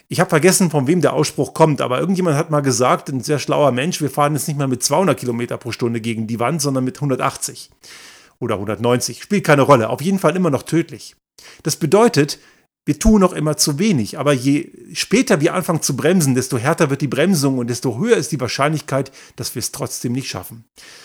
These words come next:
Eigentlich nicht so wahnsinnig schwer zu kapieren. Aber warum passiert trotzdem zu wenig?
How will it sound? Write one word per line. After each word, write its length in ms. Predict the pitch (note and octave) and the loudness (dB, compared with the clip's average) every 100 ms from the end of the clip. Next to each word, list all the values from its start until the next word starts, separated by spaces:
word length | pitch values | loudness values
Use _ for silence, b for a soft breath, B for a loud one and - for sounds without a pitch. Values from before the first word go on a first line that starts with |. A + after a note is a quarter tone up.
| B B B _ | B B B _
Eigentlich 600 | C#3+ F3+ F#3+ F#3 F3+ D3+ | 2 4 4 2 -2 0
nicht 200 | D3+ C3 | -2 -2
so 160 | D#3+ B2 | -2 2
wahnsinnig 480 | B2 B2 B2+ C3+ | 2 2 -2 -4
schwer 240 | - B2 A2 | -4 -4 -4
zu 160 | - | -4
kapieren. 400 | C3 C#3+ - G3 G#2 _ _ _ _ B B B B B | -4 -6 -2 -2 -2 _ _ _ _ B B B B B
Aber 280 | - D3 C#3+ | 0 4 6
warum 220 | D3 D#3 | 6 4
passiert 360 | D3+ C3+ E3+ E3 | 0 0 0 -2
trotzdem 380 | E3 A3 G3+ E3 | -2 -2 -2 -4
zu 180 | A#2+ | -4
wenig? 400 | G#2+ A2+ A2+ - | -4 -8 -14 -20